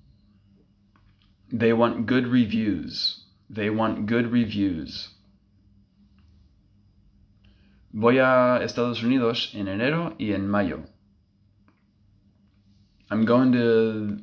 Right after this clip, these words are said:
the States in January and in May. I'm going to the States in January and in May.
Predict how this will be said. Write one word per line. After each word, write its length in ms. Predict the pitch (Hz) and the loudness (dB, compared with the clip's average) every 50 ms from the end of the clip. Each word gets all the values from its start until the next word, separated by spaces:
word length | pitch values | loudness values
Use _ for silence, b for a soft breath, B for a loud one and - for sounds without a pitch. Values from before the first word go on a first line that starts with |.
| - _ - | -14 _ -16
the 180 | - 104 104 101 | -10 -8 -8 -8
States 680 | - - - 120 110 101 101 101 - - - - - - | -8 -6 -2 -2 -2 -2 -2 -6 -10 -12 -12 -12 -14 -10
in 260 | - 98 101 104 101 | -6 -2 0 0 2
January 680 | 98 110 110 113 120 123 123 120 120 123 120 123 123 - | 2 0 2 2 2 2 2 2 0 0 -2 -4 -6 -6
and 220 | - 95 98 92 | -8 -8 -8 -6
in 180 | - 80 85 90 | -6 -6 -6 -4
May. 280 | 92 95 90 73 - - _ _ _ b b b b b b b b b b _ - | -6 -6 -8 -8 -12 -16 _ _ _ b b b b b b b b b b _ -10
I'm 140 | 80 87 98 | -6 -4 -2
going 240 | 101 110 117 117 113 | 0 2 2 2 2
to 60 | 113 | 0
the 100 | 107 107 | -2 -4
States 600 | 104 - - 123 110 95 - - - - - - | -4 -2 -2 0 0 -2 -2 -6 -6 -8 -8 -6
in 240 | - 95 98 98 98 | -6 -6 -4 -4 -2
January 720 | 104 110 110 117 120 123 123 123 127 127 127 131 131 127 - | 0 0 2 2 2 2 2 2 0 0 -2 -4 -6 -8 -8
and 240 | - - 107 104 104 | -8 -6 -4 -4 -4
in 180 | 90 90 92 | -4 -4 -4
May. 280 | 98 95 95 - - | -4 -4 -6 -6 -8